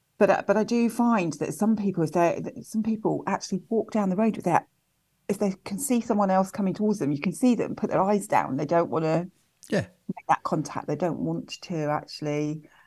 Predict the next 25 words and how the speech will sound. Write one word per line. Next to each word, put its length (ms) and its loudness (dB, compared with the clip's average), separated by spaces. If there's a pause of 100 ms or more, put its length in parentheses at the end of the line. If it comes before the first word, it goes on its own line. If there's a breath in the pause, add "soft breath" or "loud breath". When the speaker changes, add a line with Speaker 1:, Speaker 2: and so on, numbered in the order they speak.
(280 soft breath)
Speaker 1:
um, 680 0
converse 540 -2
with 140 -6
somebody, 260 -4
which 160 -10
is 120 -10
a 60 -4
shame, 340 -2
really, 260 -2
because, 480 -2 (680)
you 80 -4
know, 120 2
as 120 -2
humans 880 2
and, 240 -4
and 300 -2 (100)
as 240 -2
humans 460 2
that 200 -4
are 120 -20
coming 280 -2
from 160 -8
a 60 -4
heart-centered 680 -2
place, 520 -6